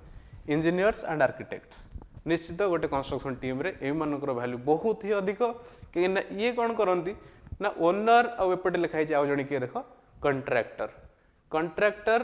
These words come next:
ଓନର ଆଉ ଇଞ୍ଜିନିୟର, ଏମାନଙ୍କ ଭିତରେ ଗୋଟେ ପରଫେକ୍ଟ ବଣ୍ଡିଂ କିଏ ଆଣନ୍ତି ନା, ଏଇମାନେ, ଇଞ୍ଜିନିୟର୍ସ ମାନେ। ତାହେଲେ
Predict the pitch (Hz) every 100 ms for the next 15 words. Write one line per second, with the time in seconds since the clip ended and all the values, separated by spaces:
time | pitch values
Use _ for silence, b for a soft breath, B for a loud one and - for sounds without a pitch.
0 | - 139 131 165 214 233 - 147 123 113
1 | 107 107 - - b b b 170 214 214
2 | 208 185 175 170 160 160 - - 175 175
3 | - 220 208 170 147 139 147 160 160 180
4 | 202 220 220 247 269 b b b b _
5 | 180 208 - - 127 117 107 - - -
6 | _ _ _ _ - 151 147 131 120 110
7 | 110 - 104 104 - - b b b b
8 | b b - 151 165